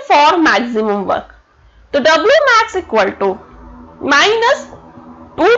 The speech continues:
point three zero three N R T log to the base ten V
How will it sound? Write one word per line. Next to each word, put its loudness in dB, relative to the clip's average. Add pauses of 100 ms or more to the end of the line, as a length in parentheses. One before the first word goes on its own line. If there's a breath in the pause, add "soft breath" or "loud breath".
point 2
three 2 (100)
zero 4
three -4 (400 loud breath)
N 2 (140)
R 4 (120)
T 0 (460)
log 2
to 4
the 2
base 2
ten -2
V 0